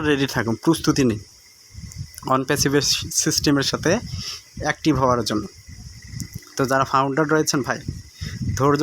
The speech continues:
রাখুন, বিশ্বাস রাখুন, ধৈর্যের ফল সবসময় মিষ্টি হয়, বিশ্বাসেই বস্তু মিলে, এই কথাগুলো কিন্তু সত্য। তো আমরা যেহেতু কাজ করছি, আমাদের কাজগুলো যেহেতু চোখের সামনে কি দৃশ্যমান,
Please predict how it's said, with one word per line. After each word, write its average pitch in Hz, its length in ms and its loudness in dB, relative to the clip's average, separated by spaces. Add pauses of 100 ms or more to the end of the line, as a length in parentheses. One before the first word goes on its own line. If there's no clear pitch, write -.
(120)
রাখুন, 151 180 0 (120)
বিশ্বাস 147 280 4 (100)
রাখুন, 180 200 0 (960)
ধৈর্যের 151 400 2
ফল 160 120 0 (100)
সবসময় 151 420 2
মিষ্টি 135 340 0
হয়, 110 140 -4 (580)
বিশ্বাসেই 175 580 2
বস্তু 151 220 2 (120)
মিলে, 120 240 2
এই 123 120 0
কথাগুলো 147 440 2
কিন্তু 147 260 0
সত্য। - 240 -2 (960)
তো - 60 -2 (140)
আমরা 151 220 0
যেহেতু 160 200 0 (120)
কাজ 147 140 2 (120)
করছি, 156 280 0 (1500)
আমাদের 160 280 4 (140)
কাজগুলো 156 400 2 (100)
যেহেতু 156 200 2 (100)
চোখের 160 320 2
সামনে 156 260 2 (160)
কি 139 100 2 (460)
দৃশ্যমান, 170 520 2